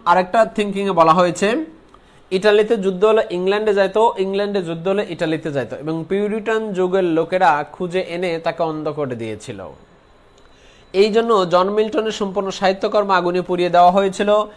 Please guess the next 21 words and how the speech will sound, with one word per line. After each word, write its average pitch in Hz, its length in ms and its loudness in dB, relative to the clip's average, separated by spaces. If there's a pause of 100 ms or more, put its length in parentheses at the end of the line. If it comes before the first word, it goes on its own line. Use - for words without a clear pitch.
(140)
তার 165 140 2
ওয়াইফকে 190 440 4
সিক্সটিন 202 500 -6
হান্ড্রেড 180 380 -4
ফোরটি 175 380 -4
থ্রি 208 140 -4
থেকে 180 240 -6
বিতাড়িত 170 400 -2
করা 180 220 4
হয়েছিল, 196 420 0 (240)
এবং 180 180 -4
তাকে 180 260 0
ফি-, 180 180 -8
সিক্সটিন 202 480 -8
হান্ড্রেড 180 300 -4
ফিফটি 175 260 -10
টুতে 196 280 -6
অন্ধ 165 200 -4
করে 165 220 0
দেওয়া 147 160 4
হয়েছিল। 135 320 -2